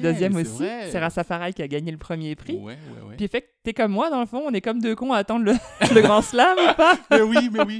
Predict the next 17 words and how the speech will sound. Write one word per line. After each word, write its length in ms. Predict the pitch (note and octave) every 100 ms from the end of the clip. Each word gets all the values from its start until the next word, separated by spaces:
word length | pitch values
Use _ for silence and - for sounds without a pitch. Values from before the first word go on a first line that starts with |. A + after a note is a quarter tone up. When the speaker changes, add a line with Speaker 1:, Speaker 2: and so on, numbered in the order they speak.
| B3+ C#4+
Speaker 1:
<laughs> 160 | -
Speaker 2:
Mais 100 | E3+
j'ai, 180 | B2 D#3+
moi, 220 | D3 G#3 C4
j'ai, 340 | E3+ D3 D3+ - A3 _ _
écoute, 220 | C3+ E3 B2
j'étais... 280 | C3+ F#3 -
j'aurais 280 | B2 D3
voulu 240 | D3+ B2+ C3
gagner, 240 | A#2+ B2+
évidemment, 540 | A#2 A2 A2+ A2+ C#3 - _ -
Speaker 1:
Ben 180 | A#2+
Speaker 2:
mais 100 | B2
Speaker 1:
oui. 40 | A#2
Speaker 2:
j'étais 220 | - E3
très 240 | - F#3+
content 440 | F#3 D3+ - D#3